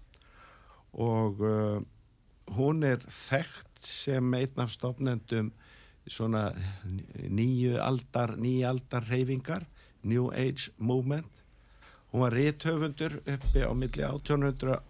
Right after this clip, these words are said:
áttatíu og nítján hundruð fjörutíu og níu.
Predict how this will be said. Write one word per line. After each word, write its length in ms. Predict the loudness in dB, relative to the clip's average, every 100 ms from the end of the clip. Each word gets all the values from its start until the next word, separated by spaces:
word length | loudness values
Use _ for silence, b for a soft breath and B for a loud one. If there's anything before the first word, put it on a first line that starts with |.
| -10
áttatíu 760 | -4 -2 -2 -4 -2 0 0 0
og 180 | 2
nítján 380 | 4 2 2 0
hundruð 240 | 0 -2 0
fjörutíu 480 | 2 2 -2 0
og 80 | 2
níu. 420 | 4 4 4 4